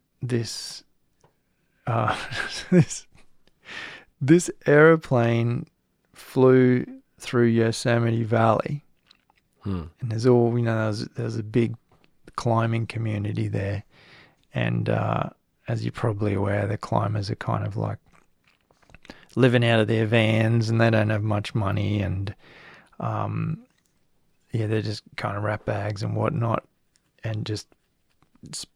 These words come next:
Speaker 1: only spend enough money to buy food and so they can climb as much as they want.
Speaker 2: Right.
Speaker 1: So this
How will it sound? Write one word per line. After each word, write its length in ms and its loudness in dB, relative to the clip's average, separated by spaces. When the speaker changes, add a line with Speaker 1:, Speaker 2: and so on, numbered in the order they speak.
Speaker 1:
only 320 -2
spend 380 -4
enough 340 -6
money 260 -2
to 80 -2
buy 280 0
food 400 0
and 240 -4
so 180 -4
they 140 -4
can 180 -8
climb 400 0
as 140 -6
much 320 -6
as 120 -8
they 140 -2
want. 460 0
Speaker 2:
Right. 260 -6
Speaker 1:
So 180 -10
this 180 4